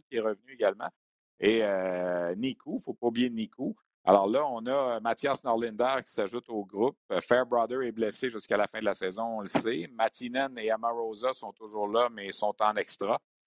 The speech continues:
Alors, j'ai hâte de voir si Norlinder sera lancé dans l'alignement vendredi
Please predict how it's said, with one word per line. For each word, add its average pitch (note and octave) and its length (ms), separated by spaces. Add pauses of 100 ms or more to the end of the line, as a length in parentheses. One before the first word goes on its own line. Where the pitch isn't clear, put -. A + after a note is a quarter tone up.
(240)
Alors, G2 180
j'ai G2 100
hâte B2+ 160
de B2 80
voir B2+ 260
si B2+ 160
Norlinder A#2 640
sera G#2+ 220
lancé G#2+ 320
dans A#2+ 120
l'alignement G#2+ 460
vendredi A2 720